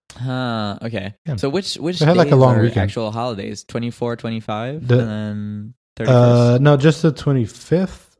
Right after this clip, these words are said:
Speaker 2: Although, yeah, I don't think anyone, like, officially, I think it's just the twenty-fifth and, um, January first, I believe.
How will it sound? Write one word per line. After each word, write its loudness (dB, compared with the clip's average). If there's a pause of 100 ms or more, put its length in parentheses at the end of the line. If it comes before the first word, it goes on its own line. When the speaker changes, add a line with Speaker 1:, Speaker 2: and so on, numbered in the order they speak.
Speaker 2:
Although, -2
yeah, -2
I -2
don't -4
think -2
anyone, -4
like, 0
officially, 2
I 4
think 0
it's -2
just -6
the -4
twenty-fifth -6
and, -4
um, -6
January -8
first, -20 (180)
I -2
believe. -6